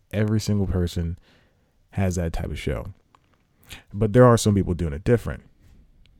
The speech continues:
wherein Moshe Kasher's doing it different, and Nikki Glazer was doing it different before hers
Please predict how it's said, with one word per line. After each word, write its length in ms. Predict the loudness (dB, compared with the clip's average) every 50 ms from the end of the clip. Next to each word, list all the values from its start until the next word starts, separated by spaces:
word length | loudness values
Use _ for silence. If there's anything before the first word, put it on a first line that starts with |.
| -20 -20 _ _ _ -12 -4
wherein 460 | 0 0 2 2 2 0 -2 -4 -4
Moshe 320 | -4 -2 -2 -2 -2 -4
Kasher's 400 | -2 0 2 2 2 0 -2 -6
doing 200 | -4 -4 -4 -4
it 80 | -4 -6
different, 400 | -8 -8 -8 -8 -12 -14 -14 -12
and 540 | -12 -10 -10 -8 -8 -8 -10 -10 -12 -14 -16 -18 -20 _ -8
Nikki 280 | -8 -6 -4 -4 -4
Glazer 360 | 0 2 6 6 6 6 4 2
was 140 | 0 0
doing 200 | -2 -2 -2 -2
it 100 | -4 -4
different 320 | -6 -8 -6 -6 -8 -8 -8
before 300 | -10 -8 -6 -4 -4 -4
hers 240 | -4 -8 -10 -12